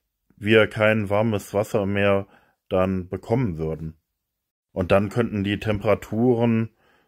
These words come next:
zum Beispiel in Bergen in Norwegen um minus, äh, fünfunddreißig Grad, äh, sinken oder in anderen Teilen von Europa fünf bis fünfzehn Grad.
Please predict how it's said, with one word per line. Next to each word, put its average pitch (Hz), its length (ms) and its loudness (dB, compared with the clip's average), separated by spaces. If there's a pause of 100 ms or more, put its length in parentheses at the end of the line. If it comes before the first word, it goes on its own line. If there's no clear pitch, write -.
(140)
zum 95 340 -4
Beispiel 101 580 2
in 95 380 -4
Bergen 123 640 4
in 95 160 -2
Norwegen 113 680 -2 (500)
um 113 400 2 (100)
minus, 120 480 2
äh, 104 240 0
fünfunddreißig 113 800 0
Grad, 107 320 0
äh, 101 200 0
sinken 151 680 -2 (480)
oder 110 640 4
in 101 140 -4
anderen 110 300 -2
Teilen 107 260 -2
von 110 160 -6
Europa 104 500 -2
fünf 110 440 -6
bis 101 340 -4
fünfzehn 92 680 -4
Grad. 101 520 0